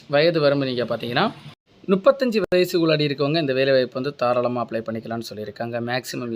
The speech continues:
ஏஜ் லிமிட். Date of birth பார்த்தீங்கன்னா, இருபத்தி ரெண்டு பதினொன்று ஆயிரத்தி தொள்ளாயிரத்தி எண்பத்தொம்பதுக்கு மேல இருக்கிற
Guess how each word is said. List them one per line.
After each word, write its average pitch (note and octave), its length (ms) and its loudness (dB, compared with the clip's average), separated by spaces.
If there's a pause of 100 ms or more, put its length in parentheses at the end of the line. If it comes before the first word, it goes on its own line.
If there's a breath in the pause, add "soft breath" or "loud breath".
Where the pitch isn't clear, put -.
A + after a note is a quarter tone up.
ஏஜ் A#2 180 -10
லிமிட். A3 240 -4 (340)
Date F#3 200 2
of F3 80 0
birth D#3 220 -4
பார்த்தீங்கன்னா, D3+ 320 0
இருபத்தி F3 260 0
ரெண்டு F3+ 160 0 (100)
பதினொன்று D3+ 380 0 (140)
ஆயிரத்தி C#3+ 260 0
தொள்ளாயிரத்தி C#3 380 -2
எண்பத்தொம்பதுக்கு B2+ 580 -4
மேல C3+ 220 0
இருக்கிற B2+ 200 -6